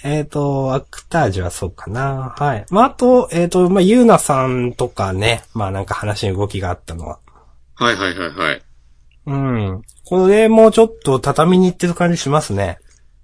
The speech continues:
Speaker 2: そう。いや、ゆうなさん、ね、そう。
Speaker 1: いや、
Speaker 2: これね。
Speaker 1: 実際結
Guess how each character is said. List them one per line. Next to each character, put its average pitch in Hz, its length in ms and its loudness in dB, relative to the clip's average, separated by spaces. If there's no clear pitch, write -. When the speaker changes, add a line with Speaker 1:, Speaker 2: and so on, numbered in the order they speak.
Speaker 2:
そ - 180 -14
う。 110 40 -10
い 92 420 -10
や、 180 200 2
ゆ 262 220 4
う 254 40 4
な 175 140 2
さ 131 140 -4
ん、 95 380 -6
ね、 135 400 4
そ - 180 -6
う。 95 40 0
Speaker 1:
い - 20 -10
や、 202 120 0
Speaker 2:
こ 170 60 -2
れ 170 180 0
ね。 - 0 -
Speaker 1:
実 185 220 2
際 311 100 0
結 - 220 0